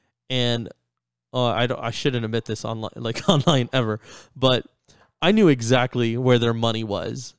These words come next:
and I knew <laughs> exactly where their drugs were. Let alone, I knew where the big money was, and that was inside a mailbox. And so, like, when the cops came through,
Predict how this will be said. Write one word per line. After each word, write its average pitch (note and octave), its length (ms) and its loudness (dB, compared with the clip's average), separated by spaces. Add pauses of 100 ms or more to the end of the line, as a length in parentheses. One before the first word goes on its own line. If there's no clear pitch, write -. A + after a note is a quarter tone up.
and C#3 140 -2
I C#3+ 80 2
knew F3 200 6
<laughs> - 20 10
exactly B2+ 440 4
where A#2 180 2
their C#3 140 2
drugs G3 340 -2
were. G#2+ 260 -2 (680)
Let E3 300 2
alone, A#3+ 540 2 (600)
I D#3 120 0
knew D3+ 600 2
where C3+ 380 0
the A#2 300 2
big B2 420 0
money G#2+ 340 -4
was, F2 600 -10 (540)
and B2+ 160 -2
that C#3 100 2
was C3+ 160 0
inside D3 440 -4
a A#2+ 60 -2
mailbox. - 720 -10 (1080)
And C3 200 -4
so, B2+ 280 0
like, A#2 580 -2 (400)
when C#3 140 -2
the B2 80 -2
cops - 280 -4
came C#4+ 220 0
through, C#4 420 2